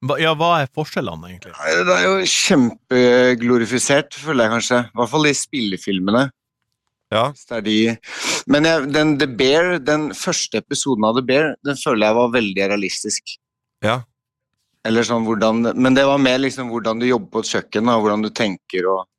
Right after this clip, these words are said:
Speaker 3: Ja. Men når de lager selve matlaging, så de lager, de, de pisker opp noen sauser, de, de lager steker noen greier, hvordan er det håndverket? Ser det, ser det riktig ut?
Speaker 2: Ja, ja, det gjør vel det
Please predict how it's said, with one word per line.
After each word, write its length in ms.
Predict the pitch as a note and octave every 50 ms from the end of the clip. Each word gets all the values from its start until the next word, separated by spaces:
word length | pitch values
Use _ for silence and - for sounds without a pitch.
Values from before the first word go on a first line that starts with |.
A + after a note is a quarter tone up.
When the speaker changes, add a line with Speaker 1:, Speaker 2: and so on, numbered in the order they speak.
| _ _ _ _ _ _ _ _ _ _ _ _ _ -
Speaker 3:
Ja. 160 | G2+ A2 B2 - _ _ _ _ _ _ _ -
Men 80 | A#2+ C3
når 60 | C3+
de 60 | C#3+
lager 240 | D3+ D3+ C3+ B2 C3+
selve 300 | - - D#3+ C#3 A2 A2+ B2+
matlaging, 600 | C3+ B2 G2+ E2+ - - E2+ D#2 E2 F#2 G#2+ A2+
så 80 | A2 A2
de 60 | A2
lager, 140 | A2+ G2+ F#2+
de, 140 | G#2 A2 - _ _ _
de 80 | - B2
pisker 400 | - D3+ C#3+ B2+ - - G#2+ G2+
opp 100 | F#2+ -
noen 100 | G#2+ G#2+
sauser, 460 | - C3 A#2 A2 G2+ F2 - - G#2 G#2
de, 140 | G#2+ A2 G2+
de 180 | F#2+ G2+ G#2+ G#2
lager 300 | G#2+ A2 A2 G2+ F#2 F#2+
steker 400 | - - A#2 G#2+ F#2 - - - F2+
noen 80 | F2+ F#2
greier, 200 | G2 A2+ A#2 G2
hvordan 280 | - G2+ G#2 G#2 A#2 A2 G#2
er 80 | G2+
det 120 | G#2 G2+ A2+
håndverket? 600 | B2+ A#2 F#2+ - - F2 F2 - E3+ E3 C3+ -
Ser 220 | - - - F2+ G2+
det, 140 | A2+ A2 - - _ _ _ _ _
ser 200 | - - - F#2
det 100 | G2 A2+
riktig 240 | B2 - _ - D3+
ut? 140 | - - - - _ _ _ _ _ _ _ _ _ _ _ _ _ _ _ _ _ -
Speaker 2:
Ja, 240 | D#3+ E3 D3 D3+ D#3 D#3 - - - -
ja, 120 | - C#3 C3+ C3+ C#3
det 100 | C#3+ C#3
gjør 140 | B2 A#2+ C3
vel 100 | D#3+ E3+
det 100 | E3 D3